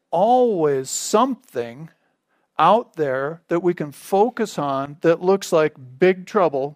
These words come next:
coming down the road, right? I mean, there's always something. And there's always, we always have both the choice and the ability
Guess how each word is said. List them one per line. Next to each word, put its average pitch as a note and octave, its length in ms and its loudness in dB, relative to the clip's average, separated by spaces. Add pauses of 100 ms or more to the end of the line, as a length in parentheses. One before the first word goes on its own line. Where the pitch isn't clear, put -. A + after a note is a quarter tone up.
(220)
coming E3 340 -4
down D3 280 2
the D3 80 -6
road, C#3 340 -2 (220)
right? D#3 360 0 (240)
I D#3 60 -6
mean, D#3 140 -4
there's D#3 180 -2 (100)
always E3+ 540 4
something. E3+ 480 -8 (760)
And F#3 640 2
there's F3 400 2 (260)
always, E3+ 600 2
we F3+ 220 -6 (120)
always A3+ 640 4
have C#3+ 340 -2
both E3+ 320 0
the C#3 100 -8
choice G#3+ 520 -2
and F3+ 240 -8
the D#3 100 0
ability D3+ 920 -4